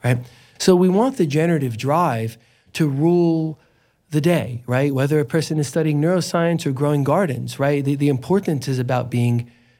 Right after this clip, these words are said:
generative. Then, then aggression and pleasure can subserve the generative drive, right? And then the question you're asking, I, I think, which is, well, what if there's too much aggression, too little aggression,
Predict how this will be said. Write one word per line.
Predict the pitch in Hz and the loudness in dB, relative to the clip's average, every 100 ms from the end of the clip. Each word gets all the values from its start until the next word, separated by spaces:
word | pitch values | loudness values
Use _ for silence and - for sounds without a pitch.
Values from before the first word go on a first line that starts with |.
| _ | _
generative. | 139 175 165 107 110 127 - _ _ _ - | 0 2 2 -2 -8 -12 -18 _ _ _ 0
Then, | 185 254 208 170 170 - _ _ - - | 2 4 4 2 -2 -6 _ _ -20 -10
then | 151 185 247 190 175 | 0 2 4 2 -2
aggression | 151 143 135 175 196 139 120 120 123 - | -4 -2 0 0 0 -4 -2 -4 -6 -8
and | 135 120 | -4 -4
pleasure | - 214 175 139 | 0 0 2 -4
can | 135 143 135 | -4 -4 -4
subserve | - 139 - 214 285 127 101 - _ _ _ _ _ _ | -4 -6 -2 0 0 -2 -6 -16 _ _ _ _ _ _
the | - 147 | -4 0
generative | 131 131 113 107 107 | 2 2 0 -2 -6
drive, | 117 - 131 117 - | -8 -10 -12 -16 -6
right? | 127 139 | -2 0
And | 151 160 | 2 4
then | 165 | 4
the | 156 | 2
question | - 208 190 185 | 0 -2 2 2
you're | 160 | 2
asking, | 147 180 180 147 139 - | 0 -2 -2 -4 -4 -4
I, | 131 - | -4 -4
I | |
think, | 127 269 202 | 2 2 2
which | 151 | 0
is, | 160 - _ _ | -2 -4 _ _
well, | 180 | 0
what | 170 196 208 | 4 4 2
if | 180 | 2
there's | 175 156 | 0 0
too | - - 190 | -6 -2 0
much | 180 170 | 2 0
aggression, | 147 135 113 135 | -2 -2 -2 -6
too | - 165 | -2 0
little | 151 190 151 | 2 2 0
aggression, | 123 117 117 - 120 | -2 -4 -6 -10 -10